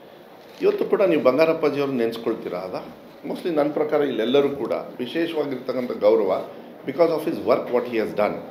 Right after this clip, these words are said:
ಆಶ್ರಯ, ಆರಾಧನೆ, ಇವತ್ತು ಕೂಡ ಯಾವುದೇ ಸರ್ಕಾರ ಒಂದು ಕಾರ್ಯಕ್ರಮ ಅವ್ರದ್ದು ಕ್ಯಾನ್ಸಲ್ ಮಾಡೋಕ್ಕೆ ಬಂದಿಲ್ಲ. ಧೈರ್ಯನೇ ಇಲ್ಲ ಯಾರಿಗೂ. ಉಚಿತವಾಗಿ ವಿದ್ಯುತ್ ಶಕ್ತಿ,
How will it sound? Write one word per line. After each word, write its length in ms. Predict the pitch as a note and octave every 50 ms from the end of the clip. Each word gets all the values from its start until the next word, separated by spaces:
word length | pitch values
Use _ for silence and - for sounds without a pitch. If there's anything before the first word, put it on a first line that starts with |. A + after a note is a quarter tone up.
| - - - - - - - - - - - -
ಆಶ್ರಯ, 400 | - A#2 A#2+ - - B2+ B2 A#2+
ಆರಾಧನೆ, 600 | A2+ A2 F#2 G2 G2+ A2 A#2 A2+ A2+ G#2+ G#2 A2
ಇವತ್ತು 300 | G#2+ C3+ F3 G#3 G#3 -
ಕೂಡ 180 | - - F3 D#3
ಯಾವುದೇ 340 | B2 A2+ A2 A2+ - F#3+ F#3
ಸರ್ಕಾರ 420 | - - - - - - A#2 G2+ F#2+ G2 C3 - - - - - - - - - - - - - B2+
ಒಂದು 260 | F3 - A#3+ A#3+ A3+
ಕಾರ್ಯಕ್ರಮ 460 | - G#3 G3 G#3+ G#3+ G#3+ G#3 G#3 G#3
ಅವ್ರದ್ದು 240 | G3+ F#3 E3+ E3+ -
ಕ್ಯಾನ್ಸಲ್ 420 | - - D3+ D3+ D#3 D#3 E3+ D3+ C#3
ಮಾಡೋಕ್ಕೆ 380 | C3 B2+ B2+ B2 - - -
ಬಂದಿಲ್ಲ. 480 | A#2 A#2 A2 G#2+ A2+ A2+ - - F#2+ -
ಧೈರ್ಯನೇ 380 | D3 D#3 F3+ G#3+ G#3+ G#3 G#3+ G#3
ಇಲ್ಲ 120 | G3+ D3+
ಯಾರಿಗೂ. 640 | D3 C3+ B2+ A#2+ B2 - - - - - - - - - - - - - - - - D#3
ಉಚಿತವಾಗಿ 500 | E3 - A3+ G#3 - F#3 F3 E3+ E3 D3+
ವಿದ್ಯುತ್ 280 | D3 C3+ C#3 E3 D#3+
ಶಕ್ತಿ, 420 | - - C3+ A#2 - - A#2+ A#2